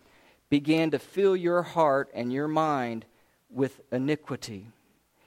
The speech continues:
It began to change the way you think and what you had. It all started right there. And he says, because of that, you begin to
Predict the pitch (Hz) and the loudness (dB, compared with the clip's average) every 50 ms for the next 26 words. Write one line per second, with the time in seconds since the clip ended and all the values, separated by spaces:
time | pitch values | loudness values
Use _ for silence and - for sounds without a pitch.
0 | _ - - 160 139 151 143 139 160 165 160 156 147 - - - - 190 196 196 | _ -2 -2 0 0 0 0 2 2 2 4 2 0 0 -2 -6 -4 -2 -2 -2
1 | 185 165 151 139 135 131 - - - _ _ 127 139 143 135 143 143 139 139 139 | -2 -2 -2 -2 -2 -4 -6 -8 -10 _ _ -4 -2 0 2 2 2 2 2 0
2 | 139 143 151 147 147 147 - - _ _ - 175 175 156 123 101 - - - - | 0 -2 -2 -2 -4 -8 -14 -20 _ _ -2 0 0 0 -2 -6 -10 -16 -20 -18
3 | - - 123 131 135 139 135 98 127 135 139 131 143 156 147 131 110 98 - - | -10 -6 -4 0 2 2 2 2 0 -4 -4 -2 -2 -2 -2 -2 -2 -4 -10 -16
4 | _ - - - - _ - - 147 147 151 165 170 175 175 175 170 175 - - | _ -20 -20 -20 -20 _ 2 4 6 8 8 8 10 10 8 6 6 2 -4 -8
5 | - - - - 180 180 170 160 151 143 135 143 151 151 151 147 - - 170 160 | -6 -6 2 4 6 6 6 6 4 4 4 6 6 6 6 4 2 2 2 4
6 | 147 139 131 120 - - - _ - 139 151 143 - 160 156 151 131 131 147 - | 4 2 0 -2 -6 -14 -20 _ -2 -2 0 0 4 4 4 4 4 0 -2 -2
7 | - - - - - 180 196 196 202 196 190 175 156 143 - - - 143 135 127 | -2 -10 -10 -4 2 4 6 8 8 8 8 6 2 -2 -6 -4 -2 -2 -2 0
8 | 120 139 135 131 139 135 - 147 147 151 147 143 139 147 151 156 151 147 143 - | 2 2 2 4 2 0 0 -4 -8 -2 -2 -2 0 0 0 0 0 0 0 -2